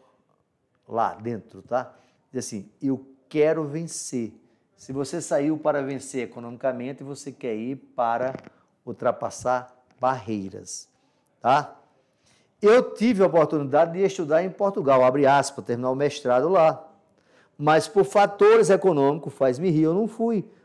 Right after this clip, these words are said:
Portanto, se eu tivesse ido como outros amigos vão,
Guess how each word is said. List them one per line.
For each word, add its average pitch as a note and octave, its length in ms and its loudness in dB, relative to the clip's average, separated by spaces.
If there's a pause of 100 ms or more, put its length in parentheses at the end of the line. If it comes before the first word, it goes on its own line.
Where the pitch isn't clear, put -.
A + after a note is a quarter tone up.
(140)
Portanto, D#3 380 2
se - 80 -2
eu D3+ 60 2
tivesse C3 480 0
ido F#3 300 4
como C#3 200 -2
outros C3+ 260 0
amigos B2 380 -2
vão, B2 540 0